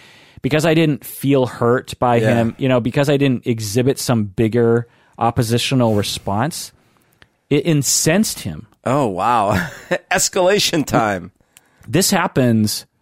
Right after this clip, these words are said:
Speaker 1: most of the time when
Speaker 2: Yeah.
Speaker 1: I engage. Like, this, of the times when I actually say, "Okay, fine, I'll engage,"
Speaker 2: Mm-hmm.
Speaker 1: ninety-nine out of a hundred times, it, it goes terribly.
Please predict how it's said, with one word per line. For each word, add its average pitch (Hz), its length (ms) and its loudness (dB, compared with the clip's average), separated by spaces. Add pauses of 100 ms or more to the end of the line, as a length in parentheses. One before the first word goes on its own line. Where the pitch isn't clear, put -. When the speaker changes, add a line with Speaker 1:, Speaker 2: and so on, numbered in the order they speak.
(160)
Speaker 1:
most 113 460 0
of 120 60 -2
the 110 80 -2
time 107 460 -4
when 113 160 0
Speaker 2:
Yeah. 110 100 2
Speaker 1:
I 113 60 2
engage. 107 680 0
Like, 117 300 -2 (680)
this, 143 260 -2 (160)
of 170 240 0
the 160 80 0
times 151 420 -2
when 123 100 0
I 117 100 2
actually 123 640 -2
say, 113 240 -2
"Okay, 120 480 0
fine, 90 520 -4 (100)
I'll 110 220 2
engage," 90 760 -6
Speaker 2:
Mm-hmm. 104 240 -10 (1080)
Speaker 1:
ninety-nine 139 760 0
out 120 180 -2
of 113 60 2
a 110 60 0
hundred 117 240 0
times, 90 600 -8 (160)
it, 107 180 -12
it 110 140 -6
goes 113 320 0
terribly. 98 800 -4